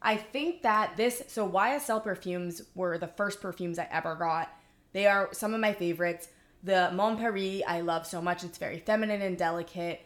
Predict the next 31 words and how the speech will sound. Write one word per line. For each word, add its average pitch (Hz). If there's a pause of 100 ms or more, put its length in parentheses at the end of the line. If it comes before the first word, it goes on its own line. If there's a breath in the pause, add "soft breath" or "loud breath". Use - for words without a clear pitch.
(280 soft breath)
The 185
Libre, 214
I 180
don't 202
love 277
Libre, 185
but 220
I 185
love 170
Libre 175
Intense. 180
That 175
one 190
feels, 180
like, 170
very 175
strong 175
to 262
me. 330 (420 soft breath)
And 226
then 220
this 277
one 302
has 233
sort 226
of 190
become 196
sort 190
of 175
my, 180
like, 175